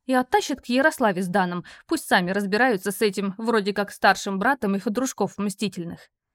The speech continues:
Гера только не была уверена, что по дороге не уронит Изю рогатой головой на камни какие-нибудь покрепче. Но в случае чего всегда можно сказать, что она нашла бедненького в таком состоянии,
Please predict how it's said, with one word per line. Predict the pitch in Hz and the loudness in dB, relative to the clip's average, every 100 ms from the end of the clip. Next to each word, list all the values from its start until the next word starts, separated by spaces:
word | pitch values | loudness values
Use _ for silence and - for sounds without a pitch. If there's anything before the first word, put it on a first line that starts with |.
| _ _ _ _ - | _ _ _ _ -4
Гера | 220 254 247 | 2 4 4
только | 233 240 233 | 2 0 2
не | 233 233 | 2 2
была | 214 233 | 2 2
уверена, | 214 214 294 214 190 | 2 2 0 0 -2
что | 180 214 | -2 -4
по | 226 | 0
дороге | 220 262 254 247 | 2 4 4 6
не | 254 | 6
уронит | 294 302 202 180 170 | 4 2 0 -2 -4
Изю | 254 294 185 | -2 0 0
рогатой | 180 214 214 196 | 2 4 2 2
головой | 190 214 233 311 | 0 2 2 4
на | 254 294 | 2 2
камни | 202 180 175 | 0 -2 -4
какие-нибудь | 185 208 - 180 180 185 - | -6 -6 -4 -6 -4 -6 -4
покрепче. | 233 220 185 - - 185 _ _ _ | -2 0 -2 -4 -12 -14 _ _ _
Но | - 302 349 | -4 -2 -4
в | - | -6
случае | 294 330 311 254 | -6 -4 -6 -6
чего | 247 233 | -4 -4
всегда | 294 - 214 247 | -4 -4 0 2
можно | 240 196 190 | 0 -2 -8
сказать, | - 214 226 | -4 -2 -4
что | - - 196 | -6 -4 -2
она | 196 | 0
нашла | 202 208 294 339 | -2 -2 0 0
бедненького | 196 180 180 165 175 | 0 0 -2 -4 -6
в | 175 | -6
таком | - - 190 | -8 -6 -6
состоянии, | 185 185 226 202 170 165 165 | -6 -4 -2 -2 -4 -8 -14